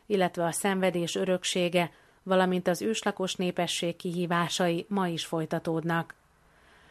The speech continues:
Az egyház tehát felvállalta felelősségét és konkrét lépéseket kezdett irányukban. Harminc millió dollárt különítettek el számukra országos szinten, maximum öt évre szólóan, ami a kiengesztelődést szolgálja.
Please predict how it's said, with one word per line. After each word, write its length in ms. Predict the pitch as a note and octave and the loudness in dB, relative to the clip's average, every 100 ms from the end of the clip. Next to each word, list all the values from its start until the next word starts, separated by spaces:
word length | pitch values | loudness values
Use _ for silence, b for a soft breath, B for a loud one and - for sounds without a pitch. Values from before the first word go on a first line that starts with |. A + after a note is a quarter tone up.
| b b | b b
Az 160 | G3 | -2
egyház 420 | - B3 A3+ G#3 - | 0 0 2 2 2
tehát 300 | G#3 G#3 G3+ | 2 2 2
felvállalta 720 | G3 E3+ E3+ E3 E3 E3 E3+ | 2 2 4 4 2 2 0
felelősségét 920 | G3 F3+ F3 E3+ - F3+ F3 F3 F3 | 0 2 2 0 -2 -2 0 -2 0
és 160 | F#3 | -2
konkrét 460 | - G#3 F#3 F3 E3+ | 0 -2 -2 -4 -2
lépéseket 640 | F3 F3 F3 - E3+ E3+ | -2 -2 -4 -2 -2 -2
kezdett 400 | - E3+ E3 E3+ | -2 -2 0 -2
irányukban. 840 | - F3+ E3 E3 E3+ D#3+ E3+ E3 D#3+ _ b b b b b b | -2 -2 0 0 -2 0 2 2 -2 _ b b b b b b
Harminc 420 | - B3 G3+ F3 | 0 2 2 -2
millió 440 | F#3 E3+ E3+ E3+ E3+ | -2 0 0 2 2
dollárt 520 | F3+ F3+ E3+ E3 - | 2 2 2 0 -4
különítettek 760 | - F#3 F3 F3 F3 E3 F3 E3+ | -2 0 0 0 -2 -2 -4 -2
el 140 | E3+ | -2
számukra 640 | E3 F3+ F3 E3+ - F3+ | 0 -2 0 -2 -2 0
országos 560 | F#3 F#3 - F3 E3+ E3 | 0 -2 0 0 0 -4
szinten, 500 | - F#3 E3+ F3 E3+ b b b | -2 -4 0 0 0 b b b
maximum 540 | F#3 F3+ - F3+ F3+ F#3+ | -4 -4 -2 -2 0 -2
öt 180 | F3+ F3 | -4 -4
évre 300 | E3 E3 E3+ | -4 -2 -2
szólóan, 600 | - F#3 F3+ F3+ F3 F3 B B B | -2 0 2 4 4 2 B B B
ami 260 | G#3 G#3+ | 0 2
a 80 | A3 | 2
kiengesztelődést 1080 | A3 F#3+ E3 E3 D#3+ - E3 E3 E3 E3+ - | 0 -2 -2 -4 -4 -4 -2 -2 -2 -4 -4
szolgálja. 760 | - E3 E3 E3 E3 E3 E3 | -4 -2 0 0 2 2 2